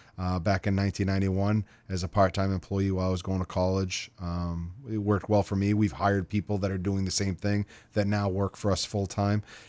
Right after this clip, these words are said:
It's, uh, a good start for anybody that is interested in a career in law enforcement. Um, I think it helps people develop skills needed in the field, whether they stay in corrections and make a career out of that,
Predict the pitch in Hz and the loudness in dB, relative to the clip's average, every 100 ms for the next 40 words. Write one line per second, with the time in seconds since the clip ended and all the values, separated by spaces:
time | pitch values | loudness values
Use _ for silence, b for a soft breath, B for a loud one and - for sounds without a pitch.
0 | B 98 - - 104 101 104 127 123 123 | B 0 2 4 4 4 4 6 8 6
1 | - 120 120 - 110 110 117 110 113 107 | 8 10 8 8 4 6 6 6 6 6
2 | 104 98 110 - 113 101 - 107 104 101 | 2 2 0 0 0 0 0 2 2 2
3 | 101 107 - 117 110 127 123 - b b | 2 0 2 2 4 2 0 -2 b b
4 | - 92 92 95 92 110 - 101 - 107 | -4 -2 0 -2 0 0 2 -2 -2 -4
5 | 101 - 104 95 104 92 101 101 - - | -2 0 -2 0 -4 0 0 0 -2 0
6 | 107 104 95 101 104 101 101 101 - 110 | 2 2 0 0 2 2 0 -2 2 4
7 | 113 107 104 98 98 - 107 104 98 104 | 4 4 0 0 -2 -2 0 0 0 0
8 | 101 - 107 95 98 - - 104 101 98 | 0 0 -2 0 -2 -4 -4 0 2 2
9 | 95 98 110 117 | 0 2 2 0